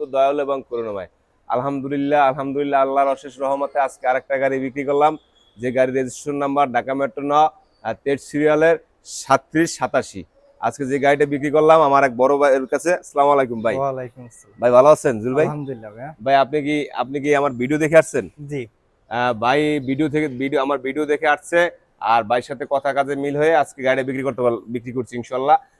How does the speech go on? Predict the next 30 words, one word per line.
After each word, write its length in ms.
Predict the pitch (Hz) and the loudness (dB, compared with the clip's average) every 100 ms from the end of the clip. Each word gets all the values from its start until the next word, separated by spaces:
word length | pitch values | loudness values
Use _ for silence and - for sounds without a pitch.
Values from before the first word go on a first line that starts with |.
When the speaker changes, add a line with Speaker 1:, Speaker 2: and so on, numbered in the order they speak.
| _ 135 | _ 4
Speaker 1:
ভাই, 240 | 143 127 - _ _ _ | 6 4 -4 _ _ _
আপনি 180 | 123 143 | -4 2
কোথা 160 | 170 | 2
থেকে 140 | 160 143 | 4 2
আসছেন? 280 | 120 101 80 _ _ _ _ 135 | 0 -6 -12 _ _ _ _ -14
Speaker 2:
ঢাকা 240 | 139 156 | -10 -8
মোহাম্মদপুর 560 | 147 143 160 160 160 143 | -4 -4 -4 -8 -10 -14
থেকে। 240 | 143 113 110 _ 101 | -14 -14 -18 _ -4
Speaker 1:
ঢাকা 200 | 120 131 | -2 0
মোহাম্মদপুর 520 | 131 135 143 139 135 | 0 0 0 -4 -6
থেকে 200 | 120 139 | -4 0
আসছে। 240 | 147 - 170 | 0 2 2
আহ, 720 | - _ _ 107 120 120 117 | 0 _ _ 2 4 6 6
ভাই, 220 | 135 139 123 92 - 71 | 8 6 4 -2 -8 -2
আহ, 260 | 117 117 110 | 2 4 2
আমি 140 | 131 | 0
যে 120 | 131 147 | 2 2
আপনাকে 320 | 143 147 143 | 2 -2 -2
যে 100 | 143 143 | -4 -4
কথা 260 | 135 147 | 0 0
কাজ 200 | 135 139 127 120 | 4 2 2 -4
যা 120 | 135 | -2
বলছিলাম 380 | 131 135 - 143 | 0 -4 -6 -8
সব 160 | 123 131 | -6 -10
কি 60 | 131 | -12
ঠিক 160 | 139 170 | -4 -4
আছে? 200 | - 113 | -2 -8
ওই 160 | 110 | -10
টাকাই 220 | 117 117 | -10 -8
বলেন। 160 | 101 | -8